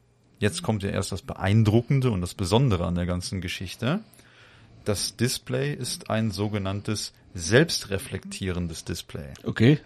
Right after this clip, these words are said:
Speaker 2: sagt mir jetzt nichts. Was ist selbstreflektierend?
Speaker 1: Ja, das heißt, ähm, es ist deutlich stromsparender als diese herkömmlichen L-C-Displays.
Speaker 2: Okay.
Speaker 1: Ja, und hat zudem eine wesentlich höhere,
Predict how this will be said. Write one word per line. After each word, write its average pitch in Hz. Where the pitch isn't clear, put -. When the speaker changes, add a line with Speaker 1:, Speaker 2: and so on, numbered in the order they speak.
Speaker 2:
sagt -
mir 120
jetzt -
nichts. 160
Was -
ist 113
selbstreflektierend? 180
Speaker 1:
Ja, 113
das 90
heißt, 98
ähm, 120
es 101
ist 101
deutlich 110
stromsparender 98
als 85
diese 85
herkömmlichen 117
L-C-Displays. 113
Speaker 2:
Okay. 117
Speaker 1:
Ja, 98
und 151
hat 131
zudem 110
eine 98
wesentlich 123
höhere, 107